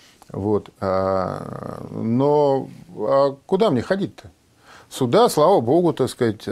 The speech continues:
сюда меня два раза в неделю, э, привозит служебная машина. А, а до магазина я дойду у себя.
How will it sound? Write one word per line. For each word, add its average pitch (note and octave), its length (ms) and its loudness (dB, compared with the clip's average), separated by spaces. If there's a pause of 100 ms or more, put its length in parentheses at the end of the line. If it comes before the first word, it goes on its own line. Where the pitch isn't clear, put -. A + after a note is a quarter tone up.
сюда C3+ 260 0
меня C#3+ 260 2
два B2 160 2
раза B2+ 220 4
в A#2+ 60 0
неделю, A#2+ 840 0
э, - 20 -6
привозит A#2+ 500 0
служебная A#2 420 -4
машина. F#2 460 -6 (1000)
А, - 1080 -12 (360)
а G#2+ 640 2
до G2 400 -6
магазина C#3 560 2
я G#2 280 2
дойду G2+ 400 0
у F3+ 60 -6
себя. C#3 420 -6